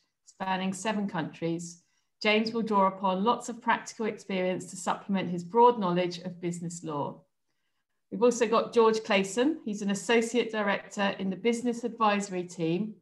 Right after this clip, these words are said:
of Neil James Chartered Accountants.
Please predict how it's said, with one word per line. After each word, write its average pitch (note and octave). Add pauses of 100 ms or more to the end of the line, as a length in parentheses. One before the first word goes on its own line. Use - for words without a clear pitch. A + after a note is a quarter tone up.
of F3
Neil G3+
James F3+
Chartered F3
Accountants. E3